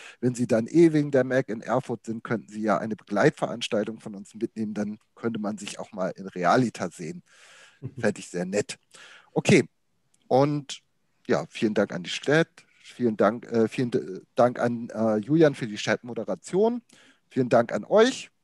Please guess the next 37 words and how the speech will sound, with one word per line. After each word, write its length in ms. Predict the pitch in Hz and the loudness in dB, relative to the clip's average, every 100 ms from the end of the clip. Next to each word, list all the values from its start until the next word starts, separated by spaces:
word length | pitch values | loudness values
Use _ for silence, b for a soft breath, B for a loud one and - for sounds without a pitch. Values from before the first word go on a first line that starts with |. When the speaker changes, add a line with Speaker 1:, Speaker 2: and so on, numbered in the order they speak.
| _ | _
Speaker 1:
Und 460 | - 131 135 - - _ | -2 -2 -2 -10 -20 _
wir 120 | 123 | -6
würden 180 | 113 120 | -4 -4
den 140 | 117 101 | -4 0
Livestream 400 | 110 - 127 117 | 0 -2 -8 -2
dann 160 | 107 | -2
beenden. 560 | 98 85 170 175 202 214 b b b b b | -2 0 0 -2 -8 -8 b b b b b
Empfehlt 640 | 139 131 - 170 175 175 - | -2 -2 0 4 6 4 4
allen 320 | 98 127 131 | 2 2 -2
das 200 | 113 - | -4 -4
V 180 | 110 104 | -6 -8
O 60 | |
D, 320 | - 185 226 | -2 0 4
weil 100 | 160 | 4
unser 160 | 123 123 | 2 0
YouTube-Kanal 880 | 110 147 - 131 - 123 120 117 123 | -4 -8 -10 -10 -4 0 2 2 2
kann 200 | - 110 | 0 -2
noch 120 | 117 | -4
ein 140 | 101 | -8
paar 160 | 104 - | -6 -8
Klicks 400 | - - 208 - | -6 -4 -4 -4
vertragen. 800 | - 135 - - 123 120 120 123 | 0 0 0 -4 4 6 4 0
Natürlich 420 | 101 - 107 101 | -8 -6 -8 -4
Daumen 360 | - 104 107 104 | 0 0 -2 -2
hoch, 280 | 156 165 - | 0 0 2
lasst 240 | 117 - | -2 -2
die 80 | - | -8
Glocke 300 | 123 127 131 | -8 -6 -2
da 240 | 120 117 | 2 4
und 160 | 113 117 | 2 -2
so, 160 | 117 | -6
was 160 | 117 - | -6 -8
man 120 | 113 | -8
bei 100 | 110 | -8
YouTube 420 | 107 147 - 190 | -6 -4 -2 -2
Speaker 2:
<laughs> 300 | - - - | -2 -8 -8
Speaker 1:
sagt. 360 | 123 117 - | 0 0 0